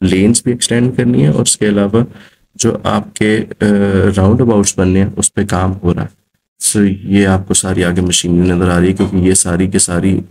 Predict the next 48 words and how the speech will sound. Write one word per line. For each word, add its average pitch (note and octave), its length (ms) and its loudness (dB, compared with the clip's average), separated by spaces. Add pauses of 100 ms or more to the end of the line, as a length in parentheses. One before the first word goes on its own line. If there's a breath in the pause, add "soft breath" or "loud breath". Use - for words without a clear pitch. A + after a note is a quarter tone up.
(340)
जो F2 260 -2
है F#2 460 -4
रोड, F#2 340 2
अ, F2 220 -8 (540)
के G2 80 0
साथ F2+ 280 -2
वाली F#2+ 260 0
जो F#2 100 -2
नीचे F2+ 260 0
वाली F#2 160 0
जगह E2+ 200 0
है, F2+ 80 0
ये F2+ 80 0
सारी F2+ 420 -2
नीचे, F2+ 300 -2
अ, E2+ 60 -2 (260)
अ, F2 340 0 (1300)
खाई G2+ 220 0
सी A#2 180 -2
थी G#2+ 100 0
sort F#2+ 240 0
of, F#2 140 -2 (600)
यानी G2 140 4
तकरीबन G2+ 440 2
पी-, G2 280 0 (260)
पन्द्रह G2 260 2
बीस, F#2+ 680 0 (180)
अ, F2+ 280 0 (200)
फुट G2 320 -2
की F#2+ 280 0
जो F#2+ 140 -2
है F#2+ 380 0
ये F#2+ 80 4
तकरीबन F#2 520 0
भराई F2+ 340 0
की F#2+ 180 -2
गई F2 200 2
है, F2+ 100 2
जो F2+ 120 -2
कि E2+ 100 -4
आपको E2+ 220 -2
यहाँ F2 240 -12
पे F2+ 60 -6
भी F2 100 -4
नज़र E2+ 300 -2
आ D#2+ 80 -4
रही F2 140 -4
होगी। E2 220 -4